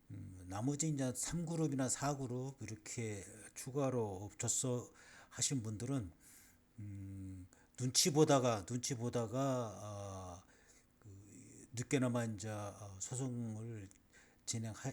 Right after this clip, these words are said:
하게 되는 거고, 그다음에 일 그룹, 이 그룹은, 음, 음, 본인들의 어떤 그 소송 비용이나 미-, 그 이미 그 저, 어, 우리 진행할 때 소송 비용을 막 내고 했었습니다. 어,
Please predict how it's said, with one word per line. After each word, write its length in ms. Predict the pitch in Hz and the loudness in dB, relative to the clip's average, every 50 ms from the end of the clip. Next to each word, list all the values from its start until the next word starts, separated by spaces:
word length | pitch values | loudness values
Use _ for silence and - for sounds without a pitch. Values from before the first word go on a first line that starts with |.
| - - - | -6 -8 -10
하게 280 | - - 127 117 120 | -8 -6 -4 -4 -4
되는 220 | 95 104 104 107 101 | -4 -4 -4 -4 -4
거고, 460 | 104 98 90 - 101 113 120 135 135 - _ | -4 -6 -6 -6 -8 -8 -8 -8 -10 -14 _
그다음에 480 | - 107 110 113 110 117 123 127 123 - - - - - - - - - - | -14 -10 -8 -6 -4 -2 -2 -2 -4 -6 -10 -20 -20 -20 -20 -20 -14 -8 -4
일 160 | 117 127 143 | -4 -2 -2
그룹, 240 | 147 180 165 147 131 | 0 2 2 2 2
이 100 | 147 147 | 2 2
그룹은, 640 | 135 151 151 156 143 151 156 160 156 156 147 127 - 123 | 2 2 2 2 2 2 0 2 2 0 0 -2 -2 -4
음, 560 | 120 120 120 120 120 117 117 117 117 110 - - - - - - - - _ - - _ _ _ - | -2 -2 -2 -2 -2 -2 -4 -4 -6 -6 -10 -12 -20 -20 -20 -20 -20 -20 _ -20 -20 _ _ _ -20
음, 440 | - - - 92 98 95 98 95 95 - | -16 -14 -14 -12 -12 -12 -14 -14 -12 -6
본인들의 540 | - 120 135 147 147 139 147 143 147 143 135 | -2 2 4 4 4 4 2 2 2 2 2
어떤 540 | 123 117 - - 127 123 127 123 120 110 - | 2 -2 -2 -4 -4 -2 -2 -2 -4 -6 -8
그 400 | - 110 107 107 107 107 107 101 | -10 -10 -8 -8 -8 -8 -6 -6
소송 340 | 98 - 135 - 165 156 131 | -6 -4 -2 0 2 2 2
비용이나 520 | - 127 127 123 123 131 135 143 139 123 104 | 4 2 2 4 4 2 2 2 0 0 0
미-, 160 | 107 113 117 - - _ | -2 -4 -8 -12 -16 _
그 380 | - 123 113 113 113 117 107 - - - - - - - - - - | -10 -8 -8 -8 -8 -10 -14 -16 -18 -20 -20 -20 -20 -20 -20 -12 -10
이미 300 | 110 110 113 120 131 131 | -8 -4 -2 -2 -2 -2
그 300 | 110 113 113 110 110 104 - | -2 -2 -4 -4 -4 -6 -6
저, 420 | - 107 107 101 98 95 92 90 - - - - - - _ _ - - - | -6 -4 -4 -4 -4 -4 -6 -8 -12 -18 -20 -20 -20 -20 _ _ -20 -20 -20
어, 160 | 98 98 101 104 | -18 -18 -16 -10
우리 140 | 107 117 113 | -6 -2 0
진행할 400 | - - 117 120 120 117 135 143 | 2 2 4 4 2 2 2 0
때 400 | - - - 110 104 107 113 117 | -2 -4 -4 -4 -4 -4 -4 -6
소송 340 | - - - - 151 151 131 | -6 -6 -4 -4 -2 -2 0
비용을 240 | 135 123 117 110 101 | 0 -2 -2 -2 -4
막 140 | 98 98 98 | -6 -6 -6
내고 400 | 98 104 110 117 113 104 104 110 | -4 -4 -4 -4 -4 -2 -2 -2
했었습니다. 680 | 135 127 - 117 - - - 101 92 92 92 87 - - - - - - - - | 0 0 0 0 -2 -2 -4 -4 -6 -8 -8 -10 -12 -14 -20 -20 -20 -20 -18 -16
어, 120 | 98 95 | -14 -14